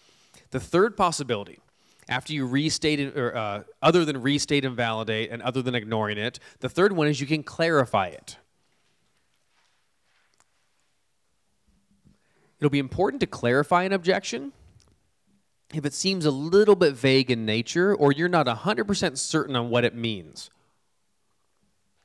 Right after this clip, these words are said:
So how you clarify is you do what we do in N L P, which is called chunk down. Or for layman's terms, you just get more specific. You ask specificity-based questions.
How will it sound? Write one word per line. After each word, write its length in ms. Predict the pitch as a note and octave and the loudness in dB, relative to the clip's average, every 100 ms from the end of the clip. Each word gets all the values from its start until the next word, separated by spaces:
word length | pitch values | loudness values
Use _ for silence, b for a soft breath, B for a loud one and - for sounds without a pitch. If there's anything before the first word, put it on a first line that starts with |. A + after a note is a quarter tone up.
| _ _ _ _ _ _ _ _ _ _ _ _ _ _ _ _ _ _ _ _ _ _ _ _ _ _ b b b b b b | _ _ _ _ _ _ _ _ _ _ _ _ _ _ _ _ _ _ _ _ _ _ _ _ _ _ b b b b b b
So 200 | - B2+ | -4 -2
how 220 | - D#3 | 0 -2
you 240 | G3+ F#3+ | 0 -2
clarify 600 | D#3+ - B2+ A#2+ A2+ A2+ | -4 2 4 4 2 0
is 180 | A#2 A2+ | 0 -2
you 80 | A#2+ | -2
do 180 | A#2+ C3 | 2 2
what 120 | C3 | 2
we 80 | B2 | 0
do 180 | B2 | 2
in 60 | A#2+ | 0
N 140 | A#2 | 0
L 100 | B2+ | -2
P, 180 | A#2+ A#2 | 0 -2
which 140 | A2+ - | -2 -4
is 80 | |
called 260 | - A#2 A2 | -2 0 0
chunk 340 | - C3+ D3 | -2 -4 -4
down. 460 | B2 G#2+ F#2 A#2 G3 - _ _ _ _ _ _ _ _ - | -4 -4 -4 -12 -18 -20 _ _ _ _ _ _ _ _ 0
Or 300 | C3+ C3+ C3 | 2 4 0
for 180 | C3+ | -4
layman's 400 | B2+ C3+ C#3+ C3+ | -2 0 0 -4
terms, 400 | B2 A#2+ A2+ C3 | -6 -6 -6 -6
you 100 | B2 | -6
just 380 | B2 C3 - C3 | -2 -2 -2 -4
get 180 | A#2 C#3 | -2 -2
more 240 | C#3 C3 | 0 0
specific. 600 | C3+ - B2 B2+ G#2+ E2+ A#2+ | 0 -4 -6 -6 -8 -10 -4
You 100 | A#2+ | -2
ask 320 | B2 - - | -2 -6 -10
specificity-based 1160 | - - D3 E3 - C#3+ - B2+ A2 A2+ A2 - | -8 -2 -2 -2 -4 -4 -4 -6 -4 -4 -6 -8
questions. 640 | A2+ - - - - - | -8 -8 -12 -20 -16 -16